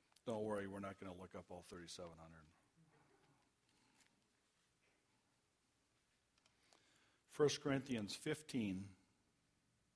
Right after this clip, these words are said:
verses fifty-seven and fifty-eight. But thanks be to God, he gives us the victory through our Lord Jesus Christ.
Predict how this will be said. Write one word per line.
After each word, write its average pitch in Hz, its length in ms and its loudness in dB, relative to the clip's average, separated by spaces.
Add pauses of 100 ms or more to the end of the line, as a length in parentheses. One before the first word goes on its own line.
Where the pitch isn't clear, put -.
(2250)
verses 117 380 2
fifty-seven 113 800 2 (400)
and 104 120 -4
fifty-eight. 95 600 -2 (720)
But 110 140 2
thanks 139 400 2
be 139 220 2
to 139 180 -4
God, 101 380 4 (1200)
he 127 140 0
gives 123 300 4
us 127 180 4
the 117 100 -2
victory 127 420 0
through 127 280 2
our 107 140 8
Lord 113 300 4
Jesus 110 360 -4
Christ. - 580 -2